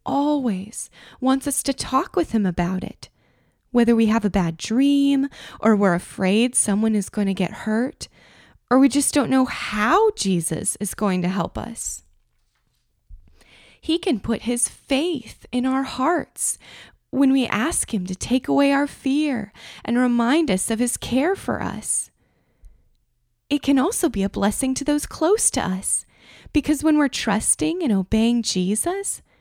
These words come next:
we're a lot more fun to be around. He can give us his peace to take the next step, moving into the next day and the day after that, rather than thinking and thinking about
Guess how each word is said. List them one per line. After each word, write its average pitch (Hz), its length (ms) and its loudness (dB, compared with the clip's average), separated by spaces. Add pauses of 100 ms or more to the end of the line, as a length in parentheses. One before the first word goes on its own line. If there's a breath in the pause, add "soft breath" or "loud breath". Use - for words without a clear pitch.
(440)
we're 415 140 2
a 247 80 4
lot 214 320 -2
more 311 220 0
fun 320 260 -2
to 339 100 -2
be 339 240 2
around. 185 600 -4 (840)
He - 200 0
can 285 180 2
give 233 160 2
us 254 160 0
his 285 200 -4
peace - 680 -4 (300 loud breath)
to 302 100 0
take 311 240 0
the 320 80 2
next 302 380 0
step, - 580 -4 (580 soft breath)
moving 302 520 4
into 247 240 -2
the 190 80 0
next 226 500 -2
day 285 440 -2 (260 loud breath)
and 208 120 -2
the 175 80 -2
day 277 280 2
after 277 360 0
that, 220 460 -6 (380 soft breath)
rather 214 320 2
than 175 200 -2
thinking 247 800 -2
and 170 240 -4
thinking 254 500 -2
about 180 280 -2